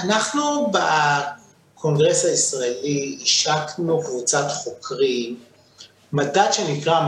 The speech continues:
מדד הסכמות, שבמסגרתו אנחנו בודקים, אה, לכידות וקיטוב בחברה הישראלית, ובין היתר אנחנו עושים את זה באמצעות שאלות, עד כמה אתה מוכן לשתף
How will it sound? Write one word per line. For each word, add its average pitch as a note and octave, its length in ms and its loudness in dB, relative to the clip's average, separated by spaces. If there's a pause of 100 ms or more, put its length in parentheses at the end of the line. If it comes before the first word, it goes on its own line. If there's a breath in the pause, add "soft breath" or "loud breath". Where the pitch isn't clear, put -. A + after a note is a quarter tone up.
מדד C#3+ 280 2
הסכמות, A3 920 -2 (640)
שבמסגרתו F3 920 2 (140)
אנחנו G#3 340 2
בודקים, A3 840 2 (240)
אה, F3 60 2 (480)
לכידות D#3+ 760 2
וקיטוב D#3 640 2
בחברה C#3+ 600 2
הישראלית, C3 880 2
ובין G3+ 300 4
היתר A#3 400 4
אנחנו E3+ 340 0
עושים G3 420 4
את D3 160 2
זה C3 280 4 (720 loud breath)
באמצעות E3 600 4
שאלות, F#3+ 880 4 (320)
עד F#3+ 220 2
כמה E3 600 4
אתה E3 120 4
מוכן D#3 380 2
לשתף D#3 480 2